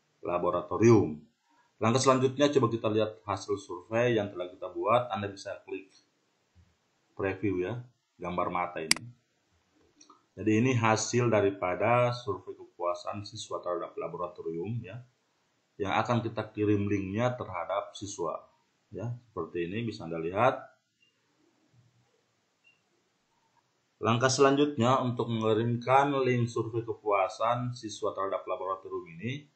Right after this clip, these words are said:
kita klik send, ya, Anda bisa klik send. Langkah selanjutnya, Anda bisa klik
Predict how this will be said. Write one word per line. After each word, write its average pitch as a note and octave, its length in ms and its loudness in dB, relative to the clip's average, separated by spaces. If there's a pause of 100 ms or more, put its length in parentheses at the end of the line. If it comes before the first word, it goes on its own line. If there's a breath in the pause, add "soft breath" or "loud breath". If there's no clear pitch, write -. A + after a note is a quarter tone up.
(500)
kita C3+ 720 6
klik A#2 240 2
send, G2 400 0
ya, G#2+ 240 -4
Anda F#2+ 160 -8
bisa F#2 320 -10
klik - 160 -14
send. D#2 320 -8 (960 soft breath)
Langkah A#2+ 240 2
selanjutnya, C3+ 720 2 (800)
Anda A2 320 0
bisa A#2 640 2
klik G#2+ 320 2